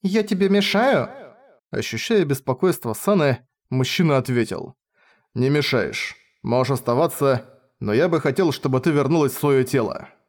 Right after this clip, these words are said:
«Господин Роран, ты сейчас похож на опасного человека, который что-то бубнит самому себе». Для общения Рорану и Сане не нужны были слова. Однако мужчина не привык общаться без голоса, но он говорил,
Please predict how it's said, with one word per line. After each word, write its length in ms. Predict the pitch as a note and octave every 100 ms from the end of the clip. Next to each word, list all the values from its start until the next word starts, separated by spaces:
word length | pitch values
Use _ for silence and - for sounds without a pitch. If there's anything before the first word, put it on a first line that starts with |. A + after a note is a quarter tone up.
| _ _ _ _ _ _
«Господин 500 | G3 G3 - F#3 C4
Роран, 460 | A3+ D3 A2 - - _ _
ты 100 | G#3
сейчас 260 | G3+ G3+
похож 400 | G3+ E3+ G#3+ G3+
на 100 | F3
опасного 400 | D#3 E3+ - D#3+
человека, 600 | D#3 D#3+ D3+ A3 G3 D3+ - _ -
который 380 | D3+ E3+ A3
что-то 240 | D4 B3 D#3
бубнит 340 | D3+ C3+ C#3+
самому 300 | - C#4+ E3
себе». 520 | C3 D3+ B2+ A2 - - _ _ _ _ _ -
Для 300 | G#2 A#2 A#2
общения 460 | - - B3+ G#3
Рорану 380 | C3 G3+ G3 D3+
и 40 | C3+
Сане 260 | - F#3+
не 100 | D#3
нужны 300 | D3 C3+ D#3+
были 180 | E3+ A#2
слова. 540 | A2+ C3+ A#2 G2+ - - _ _ _ _
Однако 380 | - A#2 F3+ A3+
мужчина 340 | F#3+ D#3 - F3+
не 120 | D3+
привык 320 | D3+ A#3 -
общаться 360 | A2+ - A2 G#2+
без 200 | A2 G2
голоса, 580 | E3 F3 C3 D3 B2+ - _ _ _
но 220 | C3+ C3+ B2+
он 120 | B2
говорил, 640 | B2 A#2 G#2+ C#3+ D#3 C#3+